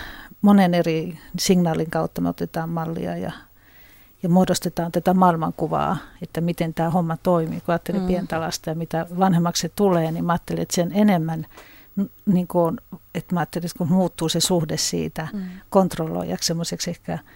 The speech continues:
Speaker 1: keskustelevammaksi ja, ja tuota, tavallaan antaa sen kunnioituksen sen nuoren omille ilmaisuille.
Speaker 2: Mm.
Speaker 1: Et kyllä mä sen näkisin,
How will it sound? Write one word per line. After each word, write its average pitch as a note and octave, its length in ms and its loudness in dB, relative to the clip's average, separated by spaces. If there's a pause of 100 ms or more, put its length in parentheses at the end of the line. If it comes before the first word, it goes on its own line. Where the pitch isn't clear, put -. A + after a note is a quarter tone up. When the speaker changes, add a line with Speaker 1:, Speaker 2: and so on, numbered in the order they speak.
(420)
Speaker 1:
keskustelevammaksi E3 1080 -2
ja, D3 160 -2 (220)
ja D#3+ 80 -2
tuota, D3+ 440 -8
tavallaan E3 400 0
antaa E3+ 280 0
sen F#3 220 -2
kunnioituksen E3+ 800 -2
sen F3 180 -2
nuoren E3+ 340 0
omille E3 380 -4
ilmaisuille. D#3+ 760 -4 (220)
Speaker 2:
Mm. G#3 280 -4 (1500)
Speaker 1:
Et - 100 -14
kyllä E3+ 160 4
mä E3 60 4
sen F3+ 200 2
näkisin, F3+ 540 2